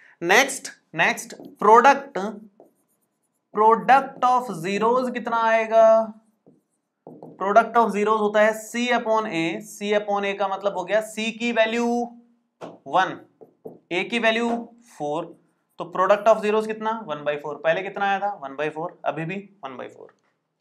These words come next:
तो वेरीफाई हो गया। इतने सिंपल क्वेश्चन है, मतलब एकदम फिक्स फॉर्मेट,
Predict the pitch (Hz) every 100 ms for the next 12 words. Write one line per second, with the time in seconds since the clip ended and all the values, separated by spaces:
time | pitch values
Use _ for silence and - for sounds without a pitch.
0 | _ _ _ 117 123 147 208 190 175 -
1 | _ _ _ _ - 254 330 - 254 277
2 | 254 220 208 175 135 120 - _ _ -
3 | 277 220 302 302 - - _ _ _ 311
4 | 311 - - _ _ - 196 170 143 113